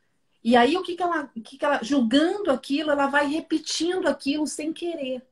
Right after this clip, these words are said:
E aí ela fala, "Mas eu quero fazer diferente, mas eu não consigo." Por quê?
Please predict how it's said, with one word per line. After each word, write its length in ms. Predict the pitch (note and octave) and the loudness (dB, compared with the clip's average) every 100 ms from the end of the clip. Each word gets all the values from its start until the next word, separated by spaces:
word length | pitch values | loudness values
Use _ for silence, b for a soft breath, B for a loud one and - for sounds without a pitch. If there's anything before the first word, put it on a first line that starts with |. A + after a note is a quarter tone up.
| _ _ _ b b b C4+ | _ _ _ b b b 0
E 60 | |
aí 100 | C#4 | 2
ela 120 | D#4 D#4 | 2 0
fala, 220 | D4 C#4+ | 2 2
"Mas 160 | D4+ | 2
eu 100 | D#4+ | 0
quero 240 | D4+ F4 G#4+ | 4 4 6
fazer 300 | G4 D#4+ D4 | 4 4 2
diferente, 520 | - C4+ B3+ D#4 - | 4 6 6 4 0
mas 160 | D#4 D#4 | -2 0
eu 80 | |
não 140 | D4+ E4 | 0 -2
consigo." 600 | F#4 F#4+ - C4+ A3 G3+ | -4 -10 -4 0 0 -2
Por 280 | - B3+ - | -4 -8 -8
quê? 440 | A3+ G#3+ A#3 | -2 0 -2